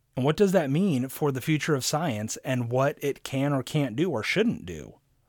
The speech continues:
What about things like brain injuries? You know, if someone gets in a car accident and it damages their brain in such a way that it changes their personality, would we also say that that person's soul has been changed? If someone goes from being,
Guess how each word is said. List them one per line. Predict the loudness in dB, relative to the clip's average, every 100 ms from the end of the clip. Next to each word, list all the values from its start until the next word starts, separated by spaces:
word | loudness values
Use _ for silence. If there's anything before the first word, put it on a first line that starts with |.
| _
What | 4
about | 6 4
things | 2 2 2 0
like | -2 -2 -4
brain | -4 0 4 4
injuries? | 4 -2 -6 -8 -12 -12 -12 -14 _ _
You | -6
know, |
if | 0
someone | 2 4 4 4
gets | 2 2
in | -2
a |
car | -4 0 4
accident | 4 2 -4 -4 -4 -6 -8 -14 -4
and | -2 0 -2
it | -2 -6 -6 -6
damages | -2 -2 -2 -2
their | -2
brain | -2 0 0 0
in |
such | -2 -4 -4
a | -4
way | -2 -2 -2 -6 -12 -20 -18 0
that | 2
it | 2
changes | 0 -2 -2 -2 -2
their | -4
personality, | -2 -6 -4 -4 -2 -2 -4 -8 -12 _ _
would | -4
we | -2 0
also | 2 0 0
say | -2 -2
that | -4 -4
that | -6 -6
person's | -8 -8 -6 -4 -2 -4 -2
soul | 0 2 2 2 2
has | -2 -6 -4
been | -2 -2
changed? | -2 -2 -2 -6 -12 -16 -20 -20 -20 -10
If | -6
someone | 0 2 4 2
goes | 2 2 2
from | 0 -2
being, | -2 -2 -2 -6